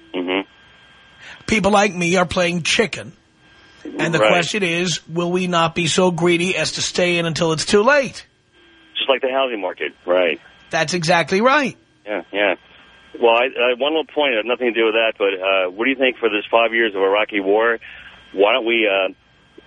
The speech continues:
Speaker 1: charge a little protectionism and start asking for some oil back from Iraq? I've never heard that point from anybody.
Speaker 2: Well, part of the reason for that is because there's an awful lot of people who say that we're only in the war to get oil.
Speaker 1: Yeah, well,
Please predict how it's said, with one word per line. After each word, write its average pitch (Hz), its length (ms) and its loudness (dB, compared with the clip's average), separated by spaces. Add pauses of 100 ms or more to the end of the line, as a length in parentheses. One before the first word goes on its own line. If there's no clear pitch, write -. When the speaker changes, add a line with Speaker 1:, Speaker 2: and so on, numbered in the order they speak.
(420)
Speaker 1:
charge 120 200 4
a - 20 -6
little 117 120 0
protectionism 104 720 -2
and 98 340 -4
start 117 260 2
asking 113 220 -4
for 101 220 2
some 98 120 -2
oil 107 220 2
back 98 240 -2
from 98 140 -2
Iraq? 95 380 0 (600)
I've 95 140 4
never 110 180 2
heard 107 140 0
that 101 180 -2
point 110 240 0
from 95 140 -2
anybody. 85 420 -2 (380)
Speaker 2:
Well, 226 300 2
part 220 280 2
of 320 60 -8
the 311 80 -2
reason 220 280 -2
for 175 100 -2
that 190 200 2
is 233 80 0
because 185 540 -2
there's 185 180 -4
an 185 60 -2
awful 233 240 2
lot 202 120 2
of 165 60 -8
people 190 300 -2
who 170 140 -2
say 208 340 2
that 190 120 -4
we're 180 180 -2
only 208 240 0
in 320 240 -2
the 330 60 0
war 185 240 0
to 175 120 0
get 196 180 2
oil. 269 340 2 (1120)
Speaker 1:
Yeah, 104 420 -2
well, 107 380 -2